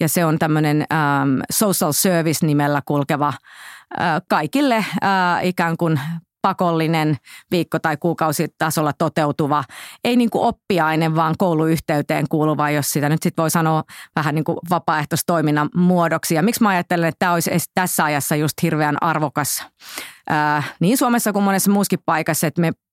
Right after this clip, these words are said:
paljon mietitään toisaalta semmoista niin kuin yhteiskunnan sisäistä eheyttä, väestöryhmien välisiä yhteyksiä, sukupolvien välisiä yhteyksiä, tämmöistä solidaarisuutta, niin tämmöinen vapaaehtoistyö sos-, tämmöisen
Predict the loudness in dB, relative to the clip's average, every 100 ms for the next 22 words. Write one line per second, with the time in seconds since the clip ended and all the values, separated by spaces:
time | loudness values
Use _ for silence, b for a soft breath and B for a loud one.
0 | _ 0 2 2 4 2 0 -2 -2 0
1 | 0 -4 _ -4 -2 0 0 0 0 -2
2 | 0 -2 0 -2 0 0 0 0 0 0
3 | -2 0 2 0 -2 -4 -4 B B B
4 | B -4 -2 0 0 2 2 2 2 0
5 | 0 0 2 0 -2 -2 -2 -2 0 0
6 | 0 0 -2 -2 -2 0 0 0 0 0
7 | 0 0 0 2 0 -2 -2 -2 0 -2
8 | 0 0 0 0 0 0 2 0 0 0
9 | -2 -2 -2 0 0 -2 B B B 0
10 | 2 4 2 2 0 0 -2 -2 0 0
11 | 2 0 -2 -2 0 0 2 0